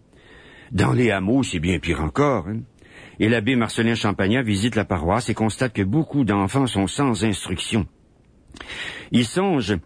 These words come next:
à réaliser son rêve du séminaire. Il faut des frères, il faut des frères. Et là, le deux janvier dix-huit cent dix-sept, il réunit ses deux premiers disciples. Il les installe dans une petite maison près de la cure. C'est Jean-Marie Grangeon,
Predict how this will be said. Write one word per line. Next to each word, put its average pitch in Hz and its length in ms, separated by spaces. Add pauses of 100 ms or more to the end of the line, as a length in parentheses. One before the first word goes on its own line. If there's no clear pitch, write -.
(240)
à 117 120
réaliser 135 400
son 120 220
rêve 131 280
du 95 120
séminaire. 92 580
Il 117 80
faut 165 420
des 90 160
frères, 82 380
il 107 120
faut 135 340
des 92 140
frères. 73 420 (460)
Et 104 80
là, 151 140
le 117 120
deux 151 160
janvier 123 420
dix-huit 123 320
cent 123 180
dix-sept, 101 440
il 95 220
réunit 120 500 (360)
ses 107 240
deux 135 200
premiers 113 300
disciples. 90 580 (180)
Il 104 100
les 120 200
installe 139 360
dans 104 120
une 98 180
petite - 200
maison 110 340
près 95 160
de 85 60
la 87 100
cure. 82 380 (800)
C'est 110 280
Jean-Marie 123 680
Grangeon, 131 800